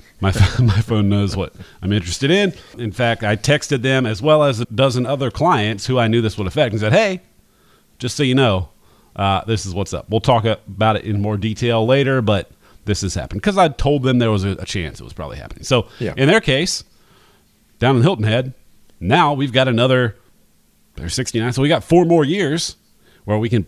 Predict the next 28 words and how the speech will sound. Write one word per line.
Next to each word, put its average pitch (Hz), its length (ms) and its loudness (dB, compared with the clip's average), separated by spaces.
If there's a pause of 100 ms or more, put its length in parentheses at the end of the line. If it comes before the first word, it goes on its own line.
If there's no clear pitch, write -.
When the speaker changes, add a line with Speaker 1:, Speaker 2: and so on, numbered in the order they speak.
(160)
Speaker 1:
do 117 140 2
the 120 60 -2
tax-free 135 540 -2
thing 123 240 -2
before - 300 -2
we 104 100 0
have 113 260 0
to - 80 -20
take 107 200 -4
this 101 320 -6
taxable 98 420 -2
money 92 240 0
out 80 120 -4
that 82 100 -8
we 82 100 -4
don't 82 100 -4
wanna 67 120 -12
take. - 240 -12
So 123 220 0 (840)
with 120 140 -2
a 123 40 0
lot 170 200 4
of 151 80 -4
folks 147 200 -2
that - 80 -4
we 196 120 0
work 143 260 -2
with, 101 240 -6